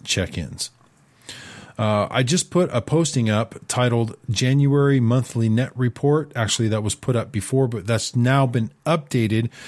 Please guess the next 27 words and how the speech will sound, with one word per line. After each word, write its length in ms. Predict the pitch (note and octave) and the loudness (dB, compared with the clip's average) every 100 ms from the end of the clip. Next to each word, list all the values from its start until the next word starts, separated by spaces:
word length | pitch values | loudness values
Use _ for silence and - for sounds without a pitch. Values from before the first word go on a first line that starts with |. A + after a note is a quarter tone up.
| - | -8
And 140 | - F#3+ | 0 2
of 80 | - | 2
course, 240 | F#3 - | 2 2
members 440 | D#3 A3 F#3 C#3+ | 2 4 4 2
can 140 | - C#3 | 2 0
click 300 | - F3 D3 | 0 0 2
on 100 | E3+ | 2
the 80 | D3+ | 2
link 320 | D#3 F3+ C#3 | 2 2 2
in 60 | |
that 180 | C3 A#2+ | 0 0
posting 500 | - A#2+ A2 C3 A#2+ - - - - | 0 0 0 0 -2 -4 -14 -14 -4
to 100 | C3 | 0
see 160 | D3+ | 2
the 100 | C3 | 0
comprehensive 960 | - - E3 D#3 B2+ - G3 F#3+ A#2 G2+ | -2 0 0 0 0 2 2 2 0 0
net 240 | A#2+ G#2+ | -2 -2
reports, 560 | A#2 - A#2+ A#2 - - - - - - | -4 -2 0 0 -2 -12 -16 -20 -20 -6
uh, 120 | A#2+ | -4
all 220 | - C3 | 0 0
broken 420 | B2+ B2+ B2+ C#3 A#2+ | 2 2 2 0 2
down 340 | A#2 G#2+ A2 | 2 2 0
into 260 | A#2+ A2 A2+ | 0 0 2
more 240 | A2+ A2 | 2 2
detailed, 760 | F#2+ G2 C#3 C#3+ A#2+ A2 G2+ G#2 _ _ - _ _ | -2 0 0 2 0 0 0 -4 _ _ -20 _ _
smaller 640 | - - A#2+ A2 G2 F2+ - | -4 0 2 2 0 -2 -6
reports. 680 | - G#2 - F#2+ - - - | -4 -4 -2 -4 -4 -10 -10